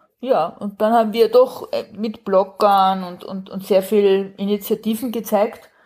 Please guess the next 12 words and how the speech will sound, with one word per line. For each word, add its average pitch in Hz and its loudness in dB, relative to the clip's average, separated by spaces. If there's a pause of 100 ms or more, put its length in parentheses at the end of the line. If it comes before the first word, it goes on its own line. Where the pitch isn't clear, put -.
(200)
wie 220 -4
das 285 -2
dann, 226 0
warum 233 2
das 277 -6
dann 214 0
wirklich - -10
so 220 -8
passiert 220 -4
ist, - -14 (600)
kann 220 0
man 226 2